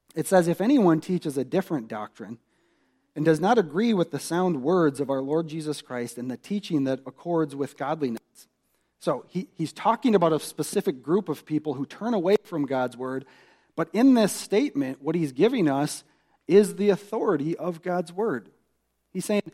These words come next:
"These people that I'm gonna talk about in just a second, they don't have it right. They don't have God's word as their authority. If anyone teaches a different doctrine, does not agree with the sound words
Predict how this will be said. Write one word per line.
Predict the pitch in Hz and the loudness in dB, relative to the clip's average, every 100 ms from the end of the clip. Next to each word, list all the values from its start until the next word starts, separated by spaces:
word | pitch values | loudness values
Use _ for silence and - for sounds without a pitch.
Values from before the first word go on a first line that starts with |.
| _ - | _ 0
"These | 247 - | 0 4
people | 262 226 | 2 4
that | 208 196 | 4 4
I'm | 190 | 4
gonna | 190 | 0
talk | 190 202 202 | -2 -2 2
about | 202 202 | 2 2
in | 165 | 0
just | 170 175 | -2 -4
a | 175 | -8
second, | - 175 185 196 - - _ _ _ | -4 -4 -2 -2 -4 -14 _ _ _
they | 113 151 | -4 0
don't | 170 156 | 0 0
have | 151 131 | -4 -10
it | 120 | -12
right. | 123 107 - - _ _ _ _ _ _ _ - | -14 -16 -18 -20 _ _ _ _ _ _ _ -6
They | 160 | -2
don't | 156 170 | 0 -2
have | 147 123 | -4 -8
God's | 117 117 104 | -8 -10 -10
word | 113 104 | -14 -14
as | 98 | -16
their | - 98 | -18 -20
authority. | 90 113 95 95 104 - _ _ _ _ _ | -20 -18 -18 -16 -20 -20 _ _ _ _ _
If | 104 156 | -8 0
anyone | 180 160 147 | 4 4 2
teaches | 160 139 120 | -2 -8 -10
a | 120 | -8
different | 113 139 123 101 | -6 -8 -8 -10
doctrine, | 101 95 - 98 107 _ _ _ _ _ - | -10 -10 -14 -20 -20 _ _ _ _ _ -2
does | 156 | -2
not | 151 151 143 | 2 0 -2
agree | 135 123 147 165 127 | -8 -6 -2 0 0
with | 123 120 | -4 -10
the | |
sound | - 139 127 110 | -12 -8 -8 -4
words | 170 151 131 - | 0 0 -2 -8